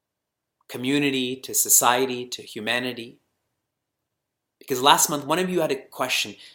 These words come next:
"What is the tactile point? How do you start to serve humanity? How do you start to live for humanity?"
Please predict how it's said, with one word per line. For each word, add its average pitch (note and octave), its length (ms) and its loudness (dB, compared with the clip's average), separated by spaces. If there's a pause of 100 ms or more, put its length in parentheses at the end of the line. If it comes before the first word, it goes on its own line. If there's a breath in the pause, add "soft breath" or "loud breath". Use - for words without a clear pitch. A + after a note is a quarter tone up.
(200 loud breath)
"What D#3+ 140 2
is F3+ 140 2
the F#3 100 4
tactile D#3+ 580 2
point? C3 340 -6
How D#3+ 300 4
do F#3+ 80 -4
you F#3+ 140 -2
start - 400 0
to C3 220 -8 (420)
serve D3+ 480 4
humanity? B2+ 680 0 (380)
How C3+ 140 2
do F3+ 80 -2
you F#3+ 60 -4
start C3 300 -4
to B2 100 -8
live D3 240 -4
for C#3 160 -4
humanity?" B2 640 -8